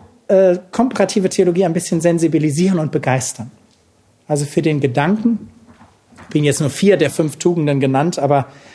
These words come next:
ich merke auch, wie die Zeit davon rennt, deswegen lasse ich es mal bei den vieren, die reichen eigentlich auch schon. Also wenn ich diese vier Tugenden einfach verwirkliche, also gastfreundlich auf den anderen zugehe, empathisch auf ihn eingehe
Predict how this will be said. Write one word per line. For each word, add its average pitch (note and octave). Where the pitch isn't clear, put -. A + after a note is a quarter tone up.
ich -
merke D3
auch, -
wie C#3
die B2+
Zeit D#3+
davon D#3+
rennt, D3+
deswegen C3
lasse C#3+
ich E3
es -
mal D3+
bei C#3
den C3
vieren, F3
die D3
reichen B2
eigentlich C#3
auch C3+
schon. D3
Also D3+
wenn E3
ich D3+
diese E3
vier C4
Tugenden G#3+
einfach D3
verwirkliche, C#3+
also D#3
gastfreundlich G#3
auf E3
den E3+
anderen D#3+
zugehe, D3
empathisch F3
auf E3+
ihn E3
eingehe D3